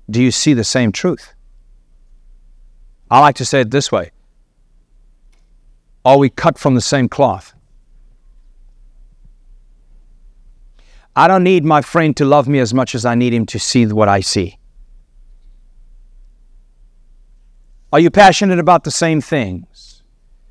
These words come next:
C S Lewis said this. He said, quote, "The typical expression of friendship would be something like, 'What? You too? I thought I was the only one.'"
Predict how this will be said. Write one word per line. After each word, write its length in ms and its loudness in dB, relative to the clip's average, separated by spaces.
C 220 2
S 160 0
Lewis 560 2
said 320 -2
this. 200 0
He 120 -6
said, 280 -2
quote, 360 0
"The 80 -4
typical 420 2
expression 500 0
of 100 -2
friendship 520 -2
would 180 -4
be 120 -2
something 400 -2
like, 420 -2
'What? 460 -2
You 240 2
too? 460 2
I 80 2
thought 220 2
I 80 4
was 160 2
the 100 2
only 160 2
one.'" 400 2